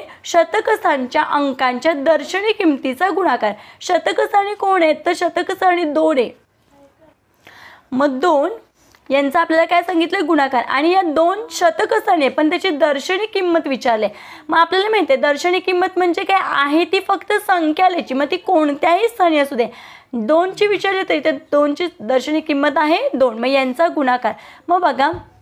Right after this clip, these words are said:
बे शून्य शून्य, बे शून्य शून्य, बे शून्य शून्य, बे शून्य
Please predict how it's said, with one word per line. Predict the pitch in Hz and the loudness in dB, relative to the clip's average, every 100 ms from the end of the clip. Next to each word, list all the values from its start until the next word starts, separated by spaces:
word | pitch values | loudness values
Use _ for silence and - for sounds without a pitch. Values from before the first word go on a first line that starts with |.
| _ - | _ -4
बे | 226 302 | 0 0
शून्य | 330 359 349 370 415 571 | 0 0 0 0 -2 -4
शून्य, | - - 370 294 294 381 | -10 -2 2 2 2 0
बे | 233 269 311 | -2 -2 0
शून्य | 339 311 | 0 0
शून्य, | 349 392 349 294 | 0 -2 0 0
बे | 247 262 | 0 0
शून्य | 311 330 285 | -2 -4 -4
शून्य, | 330 381 320 | -4 0 0
बे | 277 254 302 | 2 0 0
शून्य | 339 302 294 | -2 0 0